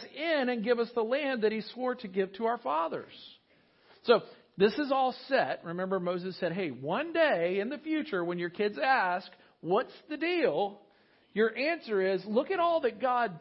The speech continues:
did in the past.'" But you know what? Moses told us this before we ever walked into the land,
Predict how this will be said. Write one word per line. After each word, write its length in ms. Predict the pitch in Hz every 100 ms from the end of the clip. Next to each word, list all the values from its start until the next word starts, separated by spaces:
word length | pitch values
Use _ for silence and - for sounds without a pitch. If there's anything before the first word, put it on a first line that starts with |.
| -
did 320 | 262 311 269 220
in 180 | 208
the 80 | 208
past.'" 340 | 202 269 202 -
But 100 | 214
you 100 | 226
know 100 | 254
what? 240 | 311 349 - - -
Moses 480 | 190 302 392 294 190
told 220 | - 214
us 100 | 196
this 120 | 214 202
before 280 | 170 - 160
we 140 | 131
ever 180 | 151 139
walked 260 | 131 113
into 160 | 127 113
the 100 | 113
land, 400 | 117 120 95 -